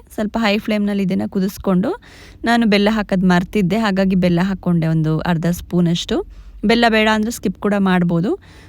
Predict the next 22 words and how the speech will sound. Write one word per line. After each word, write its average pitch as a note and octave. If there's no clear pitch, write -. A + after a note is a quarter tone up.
ನಂಗೊಂದು C4
ಚೂರೇ C#4
ಚೂರು C4
ಹುಳಿ A3
ಒಂದು G#3
ಸ್ವಲ್ಪ A3
ಜಾಸ್ತಿ F#3
ಅನಿಸ್ತು, F3
ಹಾಗಾಗಿ G3+
ಬೆಲ್ಲ F3
ಹಾಕ್ಕೊಂಡೆ. F#3
ಉಪ್ಪು, A#3+
ಖಾರ, A#3
ಹುಳಿ A3+
ಎಲ್ಲ G#3
ನಿಮಗೆ A#3+
ಟೇಸ್ಟ್‌ಗೆ A#3+
ಹೇಗೆ G#3
ಇಷ್ಟನೋ A3+
ಹಾಗೆ F#3+
ನೀವು F3+
ಹಾಕೋಬೋದು. F3